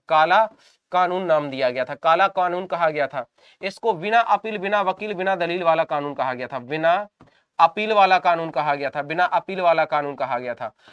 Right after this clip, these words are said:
बिना दलील वाला कानून कहा गया था, बिना दलील वाला भी कानून कहा गया था। ये भी आप लोग क्या कर लो, नोट कर लो। ठीक है भाई, इसको किसकी अध्यक्षता में भेजा गया था?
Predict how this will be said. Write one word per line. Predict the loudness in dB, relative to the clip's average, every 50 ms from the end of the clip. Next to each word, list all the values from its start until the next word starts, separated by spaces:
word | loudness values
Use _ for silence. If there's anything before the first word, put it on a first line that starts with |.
| -20 _ -16
बिना | -8 -6 -2 2 4 4 4
दलील | 4 0 -2 0 -2 0
वाला | 2 2 4 4 2 0
कानून | 0 -2 -2 -2 -4 -4
कहा | -4 -4 -4 -4
गया | -4 -4 -8
था, | -8 -8
बिना | -8 -8 -4 0 2 2 2 0 -4 _ _ _ _ _ _ -18
दलील | -14 -2 -2 -2 -2 0 0 0 4
वाला | 4 4 6 6 4 2
भी | 2 -4
कानून | -2 0 0 0 0 -2 -4
कहा | -4 -4 -2 -2 -2
गया | -2 -2 -4 -4
था। | -4 -8
ये | -6 -6 -8
भी | -4 0 0
आप | 0 0 0
लोग | -6 -6 -4
क्या | -4 -2
कर | -2 -2
लो, | -4 -4 -6
नोट | -6 -6 -8 -8
कर | -6 -6 -6 -4
लो। | -4 -8
ठीक | -6 -6 -4
है | -2 -2
भाई, | -4 -4 -6 _ _ _ _ -20 _ _ _
इसको | -10 -8 -6 -8 -8
किसकी | -6 -8 -10 -10 _ -4 -4
अध्यक्षता | -4 -2 -2 -4 -6 0 _ 0 2
में | 2 -2 -4
भेजा | -4 0 0 0
गया | 2 4 2 2
था? | 4 2 -2